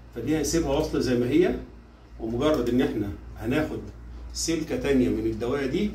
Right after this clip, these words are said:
وليكن مثلًا السلكة اللي رايحة للترانس اهي. طبعًا هنتأكد الأول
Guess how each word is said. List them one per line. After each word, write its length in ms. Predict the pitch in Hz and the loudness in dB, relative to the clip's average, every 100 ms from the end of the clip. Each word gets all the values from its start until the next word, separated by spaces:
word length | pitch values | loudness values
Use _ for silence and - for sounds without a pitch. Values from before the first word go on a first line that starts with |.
| - | -4
وليكن 400 | 113 131 127 123 | -2 -2 0 0
مثلًا 320 | 113 - 101 | 0 -2 -4
السلكة 520 | 101 - - 127 120 | -4 -6 -4 -4 -4
اللي 160 | 110 104 | -4 -2
رايحة 240 | 127 - | -2 -2
للترانس 680 | 104 101 113 180 214 - - - - - - - - - - - | -4 -4 -2 0 2 -2 -6 -10 -10 -10 -10 -12 -16 -18 -16 -6
اهي. 240 | 117 214 - - - - - - - - - - - - - - - - - - - - - - - | -2 -2 -4 -8 -10 -12 -14 -16 -18 -16 -14 -12 -12 -14 -16 -18 -16 -16 -14 -12 -12 -14 -14 -14 -2
طبعًا 300 | 139 139 123 | 2 4 4
هنتأكد 500 | 120 113 160 160 131 | 0 0 -2 0 0
الأول 400 | 117 147 175 180 | 2 6 6 6